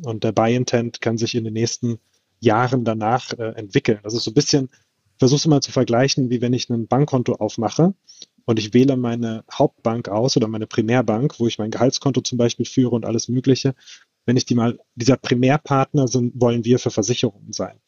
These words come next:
Und wenn ich das bei einer Bank mache, heißt es ja nicht, dass ich ein Jahr danach oder ein halbes Jahr danach direkt eine Immobilienfinanzierung abschließe. Aber wenn ich mal den Bedarf habe, dann gehe ich erstmal zu meiner Hausbank und schaue, ob die nicht was im Angebot hat. Und so ähnlich ist es eben auch bei uns. Deswegen, ähm,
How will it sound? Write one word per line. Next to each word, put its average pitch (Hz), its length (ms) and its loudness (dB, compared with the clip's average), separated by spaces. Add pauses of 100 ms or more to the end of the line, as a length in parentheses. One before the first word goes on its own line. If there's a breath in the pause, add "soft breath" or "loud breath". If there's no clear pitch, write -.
(280 loud breath)
Und 117 120 0
wenn 120 80 4
ich 120 80 0
das 120 140 2
bei - 80 -4
einer 117 140 -2
Bank 151 260 4
mache, 131 260 0
heißt 117 220 0
es 127 100 -8
ja 120 100 -2
nicht, 123 220 -2
dass 113 140 2
ich 113 220 -4 (120)
ein 120 140 -6
Jahr 117 240 2
danach 117 480 0
oder 110 220 -2
ein 104 80 -12
halbes 120 300 0
Jahr 120 120 2
danach 110 340 -2
direkt 113 380 0
eine 117 140 -2
Immobilienfinanzierung 113 920 0
abschließe. 104 560 0 (420)
Aber 113 280 2
wenn 175 160 6
ich - 160 0
mal 131 160 2
den 120 160 -4
Bedarf 107 340 -2
habe, 127 220 -2
dann 120 180 -2
gehe 131 100 4
ich 101 120 -8
erstmal 117 320 0
zu - 140 -2
meiner 117 200 -2
Hausbank 127 460 0
und 120 160 -2
schaue, 120 260 0
ob 113 80 -8
die 120 100 -6
nicht 113 160 -4
was 123 120 -4
im 113 80 -8
Angebot 110 460 -8
hat. - 160 -18 (640 loud breath)
Und 123 120 4
so 135 80 6
ähnlich 135 320 6
ist 123 120 -4
es - 40 -10
eben 131 240 0
auch 117 140 -4
bei 117 100 -2
uns. 135 300 0
Deswegen, 123 460 2 (840)
ähm, 120 400 0